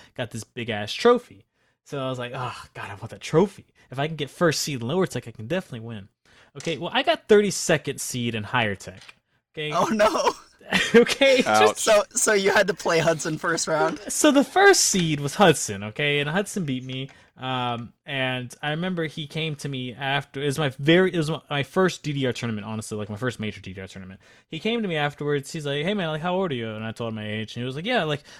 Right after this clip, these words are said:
Speaker 1: like, y-, you'll be pretty good one day. I, I think you should just keep at it." And I was like, "Yeah, I appreciate that." And so, like, my first tournament match was against Hudson, and I think he ended up winning Supernova and got second in In the Groove. And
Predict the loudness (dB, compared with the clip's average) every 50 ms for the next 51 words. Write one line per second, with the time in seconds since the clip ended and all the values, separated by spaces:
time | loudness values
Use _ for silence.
0 | -6 -4 -4 -4 -6 -8 -12 -12 -10 0 2 4 4 4 4 4 4 4 4 6
1 | 8 8 8 8 6 4 2 2 0 0 0 0 0 -2 -2 -2 -2 -4 -4 -4
2 | -4 -4 -6 -6 -6 -8 -8 -8 -6 -6 -4 -2 0 0 0 0 -4 -8 -12 _
3 | _ _ _ _ _ _ _ -10 -6 -4 -2 -2 -2 -2 -4 -4 -6 -6 -6 -8
4 | -10 -12 -6 0 2 4 4 4 2 2 0 -2 -2 0 0 0 0 0 -2 -6
5 | -12 -14 -16 -12 -10 -10 -6 -2 -2 -2 0 0 -2 -4 -4 -2 -2 -2 0 2
6 | 4 4 4 2 0 0 0 0 0 -2 -2 -4 -4 -6 -6 -6 -6 -6 -6 -6
7 | -8 -6 -4 -2 -4 -4 -4 -6 -8 -8 -8 -8 -8 -8 -8 -8 -8 -8 -10 -10
8 | -8 -8 -6 -4 -4 -4 -4 -4 -6 -6 -6 -6 -6 -6 -6 -6 -6 -4 -6 -6
9 | -6 -6 -4 -4 -4 -6 -6 -8 -10 -8 -8 -8 -8 -8 -8 -8 -8 -8 -6 -6
10 | -6 -6 -6 -6 -6 -6 -8 -8 -10 -10 -12 -12 -12 -12 -12 -14 -18 -20 _ _
11 | _ _ _ _ _ _ _ _ _ -14 -14 -12 -12 -14 -14 -16 -18 -20